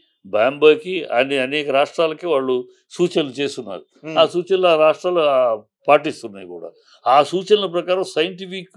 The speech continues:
Speaker 1: and authentic study మీద చెప్పారు వాళ్ళు.
Speaker 2: ఉమ్.
Speaker 1: ఇదే శివరామకృష్ణన్ గారు కూడా ఆ రోజు చెప్పింది.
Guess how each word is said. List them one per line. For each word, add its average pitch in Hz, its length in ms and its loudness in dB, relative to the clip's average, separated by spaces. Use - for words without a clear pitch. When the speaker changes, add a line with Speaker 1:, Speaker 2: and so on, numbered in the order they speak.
Speaker 1:
and 160 160 -8
authentic 180 640 -2
study 165 440 -6
మీద 175 140 -6
చెప్పారు 127 300 -6
వాళ్ళు. 85 200 -14
Speaker 2:
ఉమ్. 147 280 -16
Speaker 1:
ఇదే 240 560 0
శివరామకృష్ణన్ 202 800 2
గారు 190 200 2
కూడా 180 180 2
ఆ 170 60 6
రోజు 170 280 0
చెప్పింది. 131 320 -12